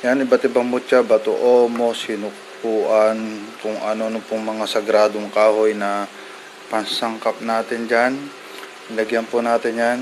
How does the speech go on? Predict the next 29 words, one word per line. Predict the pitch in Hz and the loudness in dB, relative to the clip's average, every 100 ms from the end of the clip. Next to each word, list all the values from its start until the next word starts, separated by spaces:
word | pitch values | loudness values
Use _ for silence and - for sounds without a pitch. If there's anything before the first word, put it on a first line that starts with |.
| 131 - - - | -6 -10 -16 -6
Mamaya, | 110 117 127 147 - - - - | -2 2 2 2 0 -10 -18 0
ipapakita | 120 117 127 123 117 | 0 2 2 2 2
ko | 120 | 0
yung | 120 117 | 0 -2
finished | 123 123 120 - | 2 2 0 -4
project | - 120 117 110 - | 4 6 6 4 0
nyan. | 120 120 131 143 - - - - - - - - - | 0 2 2 -2 -12 -18 -20 -20 -18 -20 -18 -10 -2
Dahil | 113 110 | 0 0
ating | 104 110 110 113 | 0 0 0 0
pupunuin | 120 113 120 117 113 117 | -2 -2 -2 0 0 0
yan | 113 | 0
ng | 113 | -2
iba't | 113 110 123 | 2 0 0
ibang | 117 110 | -2 -2
karga | 107 110 110 113 110 - - - | 2 2 4 2 2 0 -14 -4
at | 113 - | -4 -2
mga | 113 113 110 110 | -2 0 0 4
bertud. | 110 107 - 120 98 101 - - - - - - - | 2 2 2 2 2 -8 -16 -18 -20 -18 -20 -20 -12
Ayan. | 107 107 101 98 92 92 - - - - - - - - - - - - - - - - - - | -6 -2 -2 -2 -8 -14 -16 -18 -20 -20 -18 -18 -18 -20 -20 -20 -20 -20 -20 -20 -20 -20 -18 -16
Ito | - 135 - | -10 -8 0
po | 135 | 2
ang | 143 139 | 2 0
finished | 131 131 120 - - | -2 -2 -4 -8 -2
product | 135 135 143 147 143 | 0 2 2 2 0
ng | 139 139 127 | -6 -2 -2
ating | 131 127 117 | -4 -8 -2
bao, | 131 139 143 151 | 2 4 2 0
isang | - 139 | -4 -4
mata. | 131 127 123 - 135 | -2 -2 -2 2 2